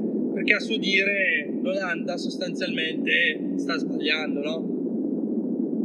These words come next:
Perché noi siamo bravi a fare i sovranisti in casa degli altri, sostanzialmente. Ci si porta a casa le tasse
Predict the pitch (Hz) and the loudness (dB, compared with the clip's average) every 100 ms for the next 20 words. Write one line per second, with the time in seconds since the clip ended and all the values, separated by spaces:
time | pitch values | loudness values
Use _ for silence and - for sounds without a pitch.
0 | - - - - - - - - - - | 0 0 0 0 -2 0 0 0 0 0
1 | - - 202 208 220 233 214 - 208 190 | 0 2 2 2 2 2 2 2 0 2
2 | 180 170 175 170 175 170 170 160 151 - | 0 2 0 0 0 2 2 2 0 -2
3 | 165 165 170 - 165 165 160 - - - | 0 0 0 -2 0 2 2 2 0 -2
4 | - - - 180 160 165 - 139 160 - | 0 0 2 2 2 0 2 2 2 0
5 | - - - - - - - - - - | 0 0 -2 -2 -2 -2 -2 -2 0 0
6 | - - - - - - - - - - | 0 0 0 0 0 0 0 0 0 0
7 | - - - - - - - - - - | 0 0 0 0 0 0 0 0 0 0
8 | - - - 196 190 180 - - 185 185 | 0 0 2 2 0 0 0 2 0 -2
9 | - - - - - - - - - - | -2 -2 -2 -2 -2 -2 -2 -2 0 0
10 | - - - - - - - - - 208 | 0 0 0 0 0 2 2 0 -2 0